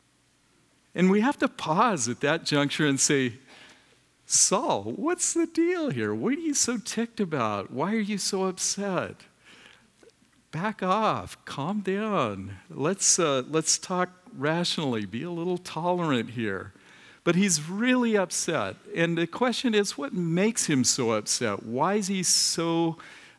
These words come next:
uh, incensed at these people. And the priest that he goes to for letters against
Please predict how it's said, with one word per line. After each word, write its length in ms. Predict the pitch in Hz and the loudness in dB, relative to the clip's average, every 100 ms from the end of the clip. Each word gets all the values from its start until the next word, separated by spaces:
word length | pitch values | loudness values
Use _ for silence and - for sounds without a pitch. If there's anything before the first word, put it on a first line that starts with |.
| - | -2
uh, 260 | 135 135 - | 0 0 0
incensed 680 | 160 143 - - 160 156 143 | 0 2 2 2 2 2 0
at 120 | 120 | 0
these 260 | 127 120 | 0 0
people. 460 | - 151 135 113 117 | 0 -4 -2 0 0
And 200 | - 165 | 0 2
the 60 | 160 | 2
priest 640 | - - 269 247 180 - | 0 -2 0 2 2 0
that 180 | - 147 | 0 -4
he 300 | 127 143 135 | -2 0 0
goes 460 | 127 147 180 214 - | 0 0 2 0 -2
to 200 | - 123 | -2 -4
for 200 | - 131 | -2 -4
letters 580 | 117 127 175 160 123 - | 0 0 2 0 0 -2
against 580 | 120 131 143 135 - | -2 -2 0 0 0